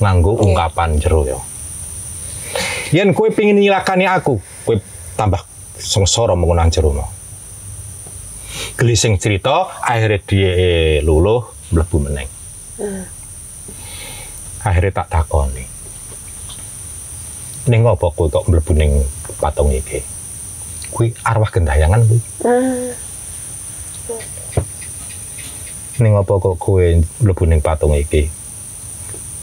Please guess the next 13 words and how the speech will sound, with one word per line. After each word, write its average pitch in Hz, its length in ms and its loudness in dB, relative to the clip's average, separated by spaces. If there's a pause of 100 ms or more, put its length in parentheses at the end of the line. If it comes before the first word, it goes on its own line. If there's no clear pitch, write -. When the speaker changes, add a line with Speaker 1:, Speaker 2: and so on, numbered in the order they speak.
(760)
Speaker 1:
Karo 104 240 2
nangis. 104 480 2 (3750)
Dadi 147 400 2
ceritane 156 720 4
mau 104 480 4
kuwi, 80 320 4 (960)
dheke 147 560 2
duwe 113 320 4
dendam 90 640 4 (400)
ora 92 360 4
tersampaikan, 80 1160 0 (280)
mergo 151 760 2
sing 139 480 2